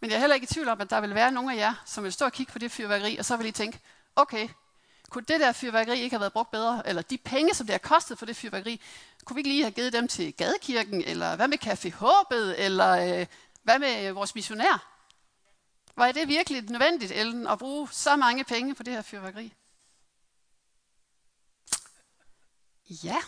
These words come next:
altså der må jeg jo så indrømme, at jeg nok også ville tænke, "Nej, det var det måske ikke." Og når man lige umiddelbart læser den der beretning, så tænker man måske ikke også, "Okay, når det går op for en, at den der olie koster mere end en årsløn, var det nødvendigt? Kunne der måske have været en, der havde kostet en tredjedel?"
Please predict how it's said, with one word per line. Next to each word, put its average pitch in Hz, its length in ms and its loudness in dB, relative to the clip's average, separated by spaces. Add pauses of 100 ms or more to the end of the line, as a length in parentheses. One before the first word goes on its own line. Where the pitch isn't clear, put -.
(200)
altså 240 180 0
der 330 140 4
må 359 80 2
jeg 302 120 2
jo 269 60 -2
så 320 120 -2
indrømme, 294 340 2
at 247 80 -2
jeg 285 160 2
nok 277 180 4
også 285 200 2
ville 208 140 -6
tænke, 214 220 -4
"Nej, 127 200 4 (200)
det 180 60 -8
var 175 100 2
det 165 100 -8
måske - 220 -12
ikke." - 240 -16 (920)
Og 233 140 6
når 220 120 0
man 214 120 2
lige 302 140 2
umiddelbart 277 320 4
læser 254 200 2
den 262 140 -2
der 240 60 4
beretning, 214 380 2
så 240 60 -8
tænker 254 260 -6
man 226 120 -8
måske 214 180 -10
ikke 233 160 -6
også, - 260 -4
"Okay, 262 200 -6
når 214 80 -2
det 196 100 -6
går - 60 2
op 330 160 4
for 254 120 0
en, 214 200 -2
at 220 120 -2
den 262 120 -2
der 226 160 0
olie 277 200 -4
koster 247 280 -4
mere 240 120 -6
end 240 80 -4
en 214 80 -4
årsløn, 226 400 -4 (1000)
var - 120 0
det 233 140 -4
nødvendigt? 190 440 -8 (100)
Kunne 233 120 -10
der 208 60 -8
måske 208 200 -8
have 202 100 -2
været 226 140 2
en, 220 60 -4
der 196 60 -6
havde 180 80 -6
kostet 202 280 -12
en 170 40 -14
tredjedel?" 208 420 -12